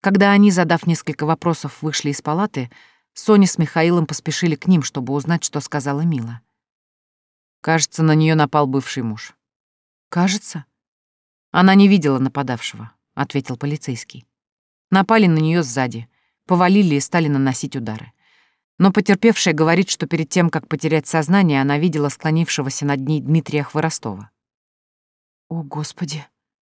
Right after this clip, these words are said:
пробормотала Соня, переглянувшись с Михаилом. Они ведь тоже подумали об этом, когда Никита рассказал, что отец угрожал Миле и Алевтине Сергеевне ножом. "Что теперь будет?" —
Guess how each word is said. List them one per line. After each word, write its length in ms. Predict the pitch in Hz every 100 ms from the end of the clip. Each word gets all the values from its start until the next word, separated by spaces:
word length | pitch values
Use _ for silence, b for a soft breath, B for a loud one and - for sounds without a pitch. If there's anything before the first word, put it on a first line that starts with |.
| _
пробормотала 600 | 147 135 139 135 143 131
Соня, 320 | - 185 156
переглянувшись 680 | 147 151 147 151 151 - -
с 40 |
Михаилом. 640 | 160 - 165 147 120 123 - _ _ _ _ _ _ _ _ _ _ _
Они 220 | 175 180
ведь 180 | 180 -
тоже 240 | 196 139
подумали 460 | 139 165 190 165 139
об 140 | 139
этом, 180 | 147 131
когда 280 | 131 127 151
Никита 360 | 156 - 175 143
рассказал, 480 | 135 - 151 175
что 220 | 160 - 151
отец 360 | 151 185 -
угрожал 420 | 147 156 147 156 151
Миле 380 | 180 151 135
и 20 | 139
Алевтине 420 | 143 - 143 147
Сергеевне 560 | - 151 151 147 143
ножом. 460 | 151 160 151 120 113 _ _ _ _ _ _ _ _ _ _ _ _ _ _ _ _ _
"Что 240 | - 180
теперь 280 | 170 - 165
будет?" — 380 | 139 131 110